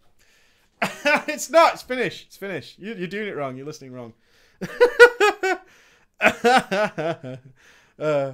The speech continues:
Bert, meanwhile, had joined one of the top guilds in the world, but got kicked after a month for missing a raid because he had gone to his grandma's birthday.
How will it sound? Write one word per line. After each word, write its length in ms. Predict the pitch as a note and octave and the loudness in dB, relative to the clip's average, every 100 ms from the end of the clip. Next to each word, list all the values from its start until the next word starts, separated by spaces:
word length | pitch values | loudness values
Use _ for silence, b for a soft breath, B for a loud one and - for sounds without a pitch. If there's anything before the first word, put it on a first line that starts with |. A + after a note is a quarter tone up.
| B2+ _ b b b b _ _ _ b b | -12 _ b b b b _ _ _ b b
Bert, 320 | D4+ E4 D4+ | 8 10 10
meanwhile, 440 | C#4 D4 C#4 C#4+ C#4+ | 8 2 4 6 4
had 120 | F#3+ | 4
joined 240 | C4+ C4+ | 2 2
one 100 | C4 | 2
of 60 | A#3+ | 0
the 60 | A#3 | 0
top 320 | - B3+ C#3+ | 0 -2 2
guilds 260 | A3+ A3+ | 4 4
in 80 | G#3 | 2
the 60 | G3+ | -2
world, 340 | D#3 C3+ B2+ | 0 -2 -6
but 140 | F#3 D#3+ | -10 0
got 240 | G#3+ G#3+ | 0 0
kicked 300 | - C4 - | -4 -2 0
after 280 | A#3 A#3 A#3 | 0 2 0
a 60 | |
month 240 | G3+ F#3 F#3 | 0 -4 -6
for 100 | F3+ | -8
missing 300 | G3 G#3+ G3+ | -8 -8 -8
a 40 | |
raid 280 | F#3 D#3+ D#3 | -2 0 -2
because 220 | D#3 E3 | -4 -6
he 60 | D#3+ | -6
had 120 | D3+ | -6
gone 120 | E3 | -6
to 120 | D#3+ | -6
his 80 | D#3 | -10
grandma's 400 | C3 D#3 D#3 D3+ D3+ | -6 -6 -6 -10 -10
birthday. 460 | C#3 C3+ B2+ A2 | -12 -12 -14 -16